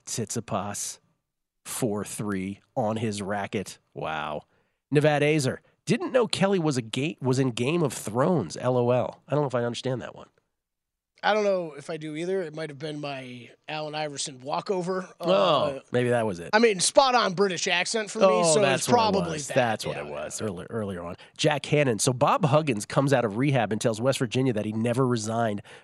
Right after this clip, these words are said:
Speaker 1: Man, they have some positive counselors in that facility. Yeah, that's a weird story.
Speaker 2: Mm-hmm. Yeah.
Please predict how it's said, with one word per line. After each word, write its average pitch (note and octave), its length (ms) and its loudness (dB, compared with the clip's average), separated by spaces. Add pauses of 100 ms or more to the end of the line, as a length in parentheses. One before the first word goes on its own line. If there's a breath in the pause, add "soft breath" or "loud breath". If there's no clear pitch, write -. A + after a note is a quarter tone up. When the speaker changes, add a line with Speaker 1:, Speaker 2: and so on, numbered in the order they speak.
(100)
Speaker 1:
Man, C3+ 440 4
they B2 120 2
have A2+ 180 0
some A2 140 -2
positive G#2+ 460 -2
counselors G#2 420 -4
in G2 80 -10
that F#2+ 160 -10
facility. E2 500 -10 (360 soft breath)
Yeah, C3 120 2
that's E3 280 4
a C#3+ 40 6
weird G#2 520 -4
story. D2+ 500 -6
Speaker 2:
Mm-hmm. G3 520 -2 (160)
Yeah. C3+ 160 -14